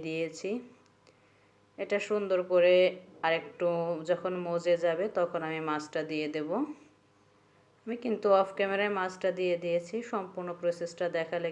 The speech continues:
কিন্তু অনেকটা সময় লাগবে, ভিডিওটি কিন্তু অনেক বড় হয়ে যাবে। Already ভিডিওটি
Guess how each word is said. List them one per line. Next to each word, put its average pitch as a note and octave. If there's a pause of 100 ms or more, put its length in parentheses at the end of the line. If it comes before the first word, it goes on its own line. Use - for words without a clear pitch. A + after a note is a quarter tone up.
কিন্তু E3+ (120)
অনেকটা D3+ (100)
সময় F3
লাগবে, E3+ (800)
ভিডিওটি F#3+ (100)
কিন্তু F#3+ (100)
অনেক F#3 (140)
বড় F#3 (120)
হয়ে F#3
যাবে। F#3+ (440)
Already G3+ (100)
ভিডিওটি G3